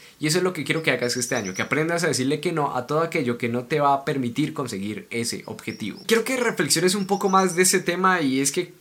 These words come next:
quiero que pienses en tu objetivo como una línea recta. Bueno, no una línea recta, o sea, <laughs> la forma más fácil de llegar de un punto A a un punto B es a través de una línea recta.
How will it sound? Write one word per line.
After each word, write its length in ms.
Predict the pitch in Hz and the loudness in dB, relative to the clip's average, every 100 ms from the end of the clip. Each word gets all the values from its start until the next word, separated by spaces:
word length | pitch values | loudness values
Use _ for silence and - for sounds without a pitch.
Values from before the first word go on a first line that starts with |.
| _ _ - | _ _ 0
quiero 180 | 180 | 0
que 80 | 185 | 0
pienses 760 | - 143 135 143 165 165 - - | 0 0 2 2 2 2 -2 -2
en 140 | 147 151 | -4 0
tu 80 | |
objetivo 480 | 151 127 - 156 170 | 0 0 0 0 0
como 260 | 165 143 120 | 0 0 2
una 240 | 123 143 | 2 2
línea 280 | 143 147 143 | 2 0 0
recta. 420 | 139 110 - - - | -2 -4 -10 -14 -10
Bueno, 240 | 120 117 107 | -6 -4 0
no 120 | 160 | 0
una 180 | 170 165 | 2 0
línea 240 | 165 160 | 2 4
recta, 260 | 147 - 107 | 4 0 0
o 20 | |
sea, 180 | 120 - - - | 0 0 -12 -4
<laughs> 200 | 147 147 | -2 2
la 120 | 170 | 4
forma 300 | 170 190 208 | 6 8 8
más 160 | 202 190 | 8 4
fácil 300 | 185 180 147 | 4 4 2
de 60 | |
llegar 200 | 127 139 | 4 4
de 60 | 147 | 2
un 120 | 175 | -2
punto 300 | 175 170 175 | -2 0 2
A 200 | 165 135 | 4 4
a 60 | 123 | 2
un 120 | - | 0
punto 300 | 160 160 190 | -2 0 4
B 260 | 139 147 147 - - | 4 2 -2 -14 -4
es 100 | - | 0
a 80 | 165 | 4
través 280 | 165 123 | 4 4
de 60 | 120 | 2
una 120 | 127 | 0
línea 280 | 127 131 127 | 0 0 2
recta. 380 | 156 151 - | 0 0 -6